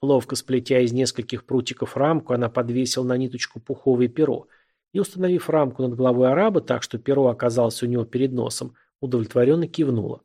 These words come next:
Легкое дыхание воина чуть колыхало перышко, ясно давая ей понять, что он все еще дышит.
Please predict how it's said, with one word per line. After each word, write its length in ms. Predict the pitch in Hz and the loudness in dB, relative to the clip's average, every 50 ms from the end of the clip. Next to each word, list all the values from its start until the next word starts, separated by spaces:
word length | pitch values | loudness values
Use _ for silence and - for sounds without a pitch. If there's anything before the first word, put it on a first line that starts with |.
| _ _ _ _ _ _ _ _ _ _ _ _ - | _ _ _ _ _ _ _ _ _ _ _ _ -6
Легкое 420 | - 139 139 131 123 - - 131 123 | 0 2 4 2 2 0 -2 -4 0
дыхание 480 | 127 123 123 - 127 127 123 123 123 | 0 -2 -2 0 0 0 2 2 0
воина 340 | 113 117 131 147 151 135 117 | 0 2 2 2 4 2 0
чуть 220 | 113 - 117 - _ | -4 -6 -12 -12 _
колыхало 500 | - 131 127 117 - - 135 135 135 131 | -4 -2 -2 -2 -2 0 2 2 2 0
перышко, 520 | 131 - 214 202 160 - - - - - | 2 2 2 2 2 2 -4 -6 -6 -2
ясно 360 | 117 127 120 117 - - 123 | -2 0 -2 -2 -4 -6 -4
давая 300 | 117 123 120 120 120 120 | -2 0 0 2 2 0
ей 180 | 120 117 117 117 | 2 0 -2 -2
понять, 380 | 117 120 117 127 170 226 233 | 0 -2 -2 0 0 -2 -2
что 180 | - - - 120 | -4 -6 -6 -6
он 100 | 117 110 | -6 -4
все 220 | - - - 117 | -6 -6 -4 -2
еще 260 | 113 107 - - 143 131 | -2 -2 -2 -2 -2 -4
дышит. 460 | 117 170 123 - - - - _ | -4 -6 -6 -6 -8 -8 -8 _